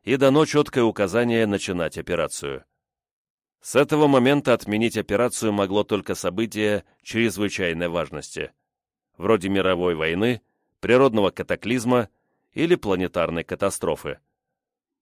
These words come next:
Но в обозримом будущем такие казусы не прогнозировались, так что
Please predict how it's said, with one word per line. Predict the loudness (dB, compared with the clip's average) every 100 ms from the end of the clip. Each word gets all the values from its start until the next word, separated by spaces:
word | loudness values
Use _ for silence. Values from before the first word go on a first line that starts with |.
| -12
Но | 0 4
в | 4
обозримом | 6 4 4 4 4
будущем | 2 0 0 -2
такие | 0 -2 0 -2
казусы | 2 2 2 -2 -2
не | -2 0
прогнозировались, | -2 0 0 0 0 -2 -4 -6 -10 -14 _ _ _ _
так | -2 -2
что | 0 0